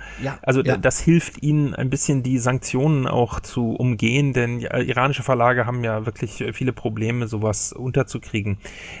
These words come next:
Speaker 2: Ähm, das Spiel kann man, also erscheint im Dezember im Iran, ähm, erstmal auf Persisch, also es gibt so ein, so ein Handvoll Text auf Karten. Das könnte man noch, also das wäre jetzt aus, in meinen Augen nicht so schlimm, das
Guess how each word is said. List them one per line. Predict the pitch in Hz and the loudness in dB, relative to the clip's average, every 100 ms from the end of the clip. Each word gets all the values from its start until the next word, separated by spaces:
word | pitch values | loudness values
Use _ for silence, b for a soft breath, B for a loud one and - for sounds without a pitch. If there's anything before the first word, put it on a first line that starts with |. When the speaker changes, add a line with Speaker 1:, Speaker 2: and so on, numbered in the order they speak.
| - | -4
Speaker 2:
Ähm, | - 117 120 110 - | 0 2 0 -4 -6
das | - 117 | -2 -2
Spiel | - - 156 170 170 | -2 2 6 8 8
kann | - - 139 | 4 0 2
man, | 139 - | 2 2
also | 131 - | 2 2
erscheint | - - 139 147 165 | -4 0 2 4 2
im | 135 131 123 | 2 0 0
Dezember | 117 - 143 180 170 127 | -2 0 2 4 4 2
im | 131 | 0
Iran, | 123 113 120 170 240 B B B B B - - - - - | 0 0 2 2 0 B B B B B -20 -20 -20 -4 2
ähm, | 135 - | 2 2
erstmal | 135 - 143 | 2 4 4
auf | - - | 2 2
Persisch, | 135 160 175 175 - | 4 4 4 2 2
also | 131 | 2
es | 127 | 2
gibt | 135 - | -2 2
so | 131 | 2
ein, | 131 - | 2 0
so | 127 | 0
ein | 139 - | 0 -2
Handvoll | - - 127 160 - - 117 117 | -2 0 2 2 2 2 2 4
Text | - - - - | 2 2 -2 -2
auf | 120 - | -2 -2
Karten. | - 120 151 - 139 - - - - - 135 - 175 - | 0 2 2 0 -2 -4 -14 -20 -16 -6 -6 -6 -10 -4
Das | 135 - - | -2 -2 -2
könnte | - 143 139 | 2 2 2
man | 127 117 113 | 2 0 2
noch, | 120 113 - - | -2 -2 -8 -6
also | - 107 104 - - - | -2 0 -2 -6 -16 -4
das | 110 - | -4 0
wäre | 117 | 2
jetzt | 120 107 - - | 2 -2 -4 -4
aus, | 117 | -4
in | - 127 | -2 2
meinen | 127 143 | 4 4
Augen | 131 131 | 4 4
nicht | 127 | 2
so | - | 0
schlimm, | - 151 | 4 6
das | 131 - | 4 2